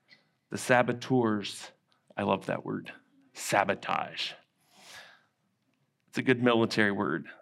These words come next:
Saboteurs of spiritual stamina. What is going to come and sneak in to try to attack us, to cause havoc,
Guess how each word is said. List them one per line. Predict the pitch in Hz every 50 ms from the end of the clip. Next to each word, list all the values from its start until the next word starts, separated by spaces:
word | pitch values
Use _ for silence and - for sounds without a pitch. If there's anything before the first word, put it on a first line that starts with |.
| _
Saboteurs | - - - 147 151 151 156 - - 139 143 139 123 113 127
of | 123
spiritual | 123 - - 143 143 139 127 - 127 123
stamina. | - - 131 131 127 123 113 104 98 - - - -
What | - 139 180 240 285 277
is | 262 254 220 185
going | - 214 214 226 220 214
to | 175 175 160
come | 180 - - 214 202 202 208 208 202
and | - 165 151 143
sneak | - - - 214 214 226 262 285 277 -
in | 269 233 214 202 202 208 202
to | 202 190
try | 170 - - 202 196
to | 190 196 - - 160
attack | 147 - - - 208 185 185 175 180 147
us, | 101 - - - - - - - _ _ _ _ _ _ _ _ _ _ _ _ _ _ _ _ _ _ -
to | 214 190
cause | 175 - - 226 226 226 226 226 -
havoc, | - - - 220 202 196 196 156 135 104 - - -